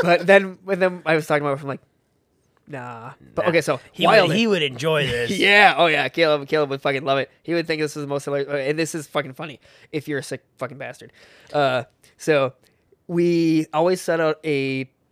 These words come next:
Speaker 1: we always do hot cocoa and toast for, uh, Christmas morning. Uh,
Speaker 2: Yep.
Speaker 1: is our tradition, you know.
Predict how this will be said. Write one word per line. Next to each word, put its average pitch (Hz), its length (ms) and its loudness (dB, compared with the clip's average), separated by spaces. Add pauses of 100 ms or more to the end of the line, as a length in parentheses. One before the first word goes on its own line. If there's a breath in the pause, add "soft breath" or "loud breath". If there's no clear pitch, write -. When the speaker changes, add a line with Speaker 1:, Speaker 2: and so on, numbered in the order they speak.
(100)
Speaker 1:
we 151 140 -2
always 156 160 0
do 160 120 -4
hot 196 160 0
cocoa 156 180 -4
and 139 80 -8
toast 131 260 -10 (120)
for, 123 480 -8 (340)
uh, 127 200 -8
Christmas 151 380 -8
morning. 127 300 -10 (260)
Uh, 151 80 -8
Speaker 2:
Yep. 127 300 -4
Speaker 1:
is 143 120 -14
our 131 120 -4
tradition, 131 400 -10
you 131 80 -12
know. 127 120 -8